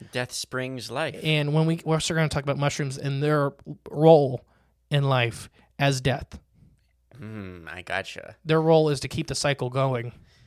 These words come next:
Speaker 1: Man, I finally figured out the shape of the Earth now.
Speaker 2: Mushroom?
Speaker 1: It's a giant. We're on a top of a mushroom. Uh,
Speaker 2: Maybe.
Speaker 1: Yeah.
Speaker 2: Space is just mycelia networks.
Speaker 1: Yep.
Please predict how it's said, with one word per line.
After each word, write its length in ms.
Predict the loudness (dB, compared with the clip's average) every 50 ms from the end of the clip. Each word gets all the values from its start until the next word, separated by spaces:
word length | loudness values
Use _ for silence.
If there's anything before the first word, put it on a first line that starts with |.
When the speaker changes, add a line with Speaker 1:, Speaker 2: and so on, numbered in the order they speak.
| _ _ _ _ _ -20 -20 -18
Speaker 1:
Man, 440 | -16 -14 -12 -12 -10 -10 -12 -12 -10 -6
I 80 | -8 -6
finally 340 | -2 0 0 0 0 -2 -4
figured 280 | -6 -6 -4 -2 -2
out 140 | -2 -2 -4
the 80 | -6 -10
shape 240 | -8 -8 -8 -8 -8
of 60 | -10
the 120 | -8 -6
Earth 200 | -6 -6 -6 -10 -12
now. 260 | -14 -14 -14 -14 -16 -18 _ _ _ _ -8
Speaker 2:
Mushroom? 440 | -4 -2 -2 -2 -2 -2 -2 -4 -6 -10 -16 -20 -20 _
Speaker 1:
It's 140 | -20 -20 -20
a 40 | -18 -16
giant. 340 | -16 -16 -16 -16 -20 -20 _ _ _ -18
We're 140 | -14 -12 -10
on 140 | -8 -8 -10
a 80 | -10
top 300 | -10 -8 -8 -8 -6 -6 -6
of 40 |
a 120 | -8 -8 -8
mushroom. 560 | -6 -8 -8 -8 -10 -12 -14 -14 -16 -18 -18 _ -20 -20 _ _ _ _ _ _ -14 -10
Uh, 100 | -4 -2
Speaker 2:
Maybe. 380 | -2 0 0 0 0 -2 -2 _ _ _ _ _ _ -16 -12
Speaker 1:
Yeah. 240 | -8 -8 -8 -8 -10 -12 _ _ -20 -20 -20
Speaker 2:
Space 380 | -14 -6 0 2 2 2 2 0
is 80 | -2
just 160 | -4 -2 -2 -2
mycelia 420 | -4 -4 -2 -2 -2 -2 -2 -2
networks. 540 | -4 -6 -6 -6 -6 -8 -8 -8 -10 -12 -12 -14 _ _ _
Speaker 1:
Yep. 340 | -10 -4 -4 -4 -4 -4